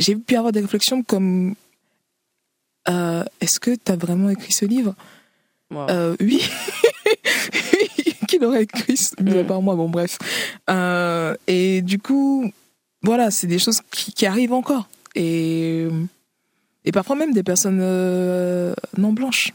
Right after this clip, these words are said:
Speaker 2: Mm.
Speaker 1: Donc, euh, c'est comme ça. On, il y a le racisme qu'on subit, il y a le racisme qu'on, qu'on a nous-mêmes intériorisé. Et du coup, quand on est plus jeune, bah, on se rend pas forcément compte de tout ce qu'on a intériorisé. Et c'est aussi pour ça que parfois on traîne avec des gens qui ne veulent pas du bien, quoi.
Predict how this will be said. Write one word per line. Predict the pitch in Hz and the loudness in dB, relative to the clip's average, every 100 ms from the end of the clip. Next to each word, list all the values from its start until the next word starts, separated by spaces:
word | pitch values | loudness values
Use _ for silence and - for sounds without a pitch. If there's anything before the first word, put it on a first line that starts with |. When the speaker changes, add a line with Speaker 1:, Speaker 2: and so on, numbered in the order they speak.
| _ _ _ | _ _ _
Speaker 2:
Mm. | 175 - _ _ _ _ _ | -12 -12 _ _ _ _ _
Speaker 1:
Donc, | 180 - | -2 0
euh, | 175 175 170 170 170 165 170 165 - _ _ | 2 2 2 2 2 0 0 -2 -6 _ _
c'est | - - | -6 0
comme | 190 | 0
ça. | 233 208 175 | 2 0 0
On, | 160 160 160 160 160 | 0 0 0 0 0
il | 160 160 | -2 0
y | 165 | 0
a | 165 | 2
le | |
racisme | 165 165 220 196 | 0 2 0 0
qu'on | 170 | 2
subit, | - 196 226 | 2 2 2
il | |
y | 233 | 2
a | |
le | 175 | 0
racisme | 160 180 196 | 0 0 0
qu'on, | 170 160 | -2 -2
qu'on | - 165 | -2 -2
a | 160 | 0
nous-mêmes | 175 185 208 202 185 | 2 2 4 2 0
intériorisé. | 175 170 170 175 196 208 - - - _ _ _ _ _ _ _ _ _ - | -2 0 0 0 0 0 -4 -20 -20 _ _ _ _ _ _ _ _ _ -4
Et | |
du | 151 | -2
coup, | 202 | 0
quand | 226 | 2
on | 208 | 2
est | |
plus | 180 190 | 2 -2
jeune, | 170 226 226 | 2 2 2
bah, | 165 | 2
on | 156 | 0
se | - | 0
rend | 156 | 0
pas | 208 | -2
forcément | 208 196 190 196 | -2 -2 0 0
compte | 190 226 | 0 0
de | 185 | 2
tout | 196 | -2
ce | |
qu'on | - 175 | 0 0
a | |
intériorisé. | 165 180 175 185 196 196 175 | 0 0 0 2 2 0 0
Et | |
c'est | 160 165 | 0 0
aussi | 208 | -2
pour | 196 165 | 0 0
ça | 202 | -2
que | 208 175 160 165 - - _ _ | -2 -2 0 -4 -12 -20 _ _
parfois | 160 - 190 | -4 -2 -2
on | |
traîne | 175 180 | 0 0
avec | 160 | 0
des | 160 160 | -2 -2
gens | 185 | -2
qui | 190 | -2
ne | 151 | -2
veulent | 147 151 | -2 -2
pas | 151 | -2
du | 170 | -2
bien, | 185 202 | 0 -2
quoi. | - | -2